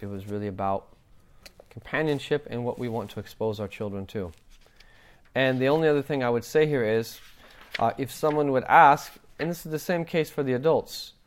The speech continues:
"Okay, I don't know who the righteous are. I don't have gatherings of remembrance in my locality. What do I do?" Um,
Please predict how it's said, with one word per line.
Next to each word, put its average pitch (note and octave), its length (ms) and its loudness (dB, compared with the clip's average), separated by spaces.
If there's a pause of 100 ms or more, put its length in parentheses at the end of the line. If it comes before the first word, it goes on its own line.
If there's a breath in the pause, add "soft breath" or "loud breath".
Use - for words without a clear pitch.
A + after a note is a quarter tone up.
(400 soft breath)
"Okay, C3 280 -2
I B2 160 6
don't B2+ 160 0
know C3 140 2
who C3 120 -2
the B2 100 -6
righteous A#2+ 440 -4
are. A#2 200 0
I A2+ 120 2
don't G#2+ 160 -6
have A#2 260 -6
gatherings A2+ 480 -4
of G#2+ 100 -8
remembrance A2 460 -8
in A#2 180 -12
my A#2 160 -4
locality. A2 600 -2
What A2+ 160 -4
do A2+ 100 0
I G#2+ 120 0
do?" A#2+ 340 -2 (680 loud breath)
Um, G2 380 -4